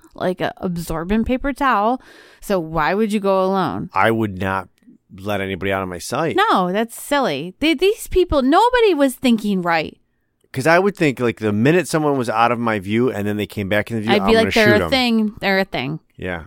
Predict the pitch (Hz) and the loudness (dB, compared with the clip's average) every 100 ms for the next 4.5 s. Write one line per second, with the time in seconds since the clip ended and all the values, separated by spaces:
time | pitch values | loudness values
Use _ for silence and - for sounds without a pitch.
0 | - 92 95 92 92 80 69 - _ _ | -10 -8 -8 -6 -8 -8 -12 -18 _ _
1 | _ _ - 202 202 254 339 294 226 190 | _ _ -4 0 2 2 2 4 2 2
2 | 185 175 165 165 - - 170 160 180 208 | 0 -2 -2 -4 -6 -4 -2 -2 -2 -2
3 | 113 202 180 180 170 - 180 - 175 151 | -4 -6 -6 -8 -8 -8 -8 -8 -8 -8
4 | 156 - 85 98 175 | -10 -12 -12 -12 -14